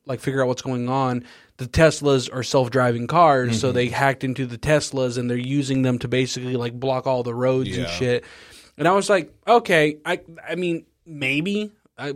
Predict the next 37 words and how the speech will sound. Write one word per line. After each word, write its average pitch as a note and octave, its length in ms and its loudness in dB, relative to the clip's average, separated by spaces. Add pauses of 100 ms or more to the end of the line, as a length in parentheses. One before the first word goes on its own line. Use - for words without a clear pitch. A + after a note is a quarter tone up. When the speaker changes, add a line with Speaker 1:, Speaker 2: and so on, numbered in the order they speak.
(120)
Speaker 1:
that, D#3 260 0
I D3 80 0
mean, D3+ 180 2
that C#3+ 180 0
could D3 260 -2
possibly D#3+ 420 0
be E3+ 160 -6
a E3+ 60 0
thing. E3+ 180 -6
I - 20 0
mean, D3+ 160 2
if C#3+ 80 2
everything, E3+ 340 0
if D#3 180 2
anything G3 320 0
that's - 120 -6
connected D#3 340 -4
to D3+ 100 0
a - 20 2
network, C3+ 540 -4
I C3 40 -8
guess C3 240 -4
you C#3+ 60 -6
could C3 160 -6
technically D3 380 -2
get D3 200 0
into, D#3 280 -4
but C#3 200 0 (340)
whether D3 180 2
you D#3+ 80 -2
could C#3+ 160 0
have C#3+ 220 0
full, D#3 800 6
like, A#2+ 240 -2 (200)
control C#3+ 480 2
of G#3+ 100 0
it, A#3 180 -2